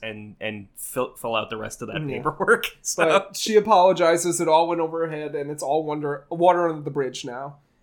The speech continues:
Speaker 2: at this point. Uh, the rest of the club sends the twinks, talk to Arai.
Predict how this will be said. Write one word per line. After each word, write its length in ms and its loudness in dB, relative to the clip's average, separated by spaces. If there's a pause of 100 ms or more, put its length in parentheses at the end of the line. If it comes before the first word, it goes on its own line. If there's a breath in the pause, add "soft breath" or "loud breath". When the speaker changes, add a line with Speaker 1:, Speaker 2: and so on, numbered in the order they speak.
(120)
Speaker 2:
at 100 -20
this 160 -16
point. 480 -14
Uh, 140 -4
the 100 -8
rest 220 -2
of 80 -4
the 60 -12
club 260 2
sends 400 -2
the 100 -8
twinks, 680 -2 (300 soft breath)
talk 300 6
to 80 4
Arai. 680 6